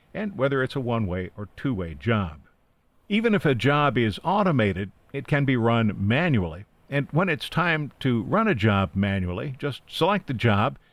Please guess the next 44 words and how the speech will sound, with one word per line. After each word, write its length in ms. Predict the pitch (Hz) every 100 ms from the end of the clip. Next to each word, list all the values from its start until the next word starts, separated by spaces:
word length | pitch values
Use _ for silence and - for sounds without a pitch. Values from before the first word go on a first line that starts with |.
| _ -
click 220 | 127 -
the 160 | 123 -
Analyze 600 | 196 208 143 110 101 92
button. 420 | 92 113 - 139 - _ _ -
GoodSync 420 | 98 196 - 190
will 120 | 139 131
display 600 | 120 - 147 139 139 143
the 200 | 131 139
number 320 | 143 143 120
of 160 | 107 -
changed 560 | - 170 190 190 -
files 580 | - 101 85 101 135 - -
and 200 | 117 147
the 60 | 143
number 260 | 131 123
of 80 | 131
files 400 | 123 110 117 -
that 140 | 131
need 200 | 120 120
to 60 | 107
be 140 | 101
synchronized 720 | 104 190 190 117 92 95 101 -
or 80 | 110
copied. 400 | - 208 180 90 71 _ _ _ _ _ -
Depending 340 | - 190 139
on 80 | 123
the 80 | 120
number 260 | 143 113
of 80 | 107
files 400 | - 120 120 -
in 60 | 101
the 80 |
source 360 | 98 143 127 -
and 120 | 110
destination 640 | 117 113 117 113 113 - 98
locations, 640 | 90 - 165 160 175 170 - -
that 160 | 117
analysis 640 | 117 104 139 131 113 107 -
may 160 | 143
take 260 | 143 127 104
just 300 | - 110 -
a 60 | -
few 240 | - 95
seconds 600 | - 202 202 180 190 160